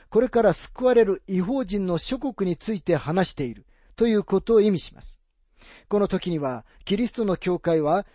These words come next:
主と共に新しいエルサレムにいるのです。エゼキエル書四十章の一節。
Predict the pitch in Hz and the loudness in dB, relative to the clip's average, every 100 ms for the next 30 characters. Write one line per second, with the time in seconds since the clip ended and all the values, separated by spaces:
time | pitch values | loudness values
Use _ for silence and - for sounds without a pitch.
0 | _ - - 254 - 233 190 170 180 - | _ -16 -4 -2 2 2 2 -2 -6 -6
1 | 151 - 247 247 - 254 175 151 170 208 | -6 0 2 2 0 0 2 4 2 2
2 | 226 214 208 220 196 123 104 - - - | 2 2 2 2 2 0 -6 -20 -20 -20
3 | _ _ _ _ _ _ _ _ _ _ | _ _ _ _ _ _ _ _ _ _
4 | _ _ _ _ _ _ _ - - - | _ _ _ _ _ _ _ -20 -20 -20
5 | _ 185 180 - 170 151 175 185 214 190 | _ 0 0 2 0 0 0 0 0 -2
6 | 175 170 165 180 196 - - - | -4 -2 0 0 -2 -6 -18 -20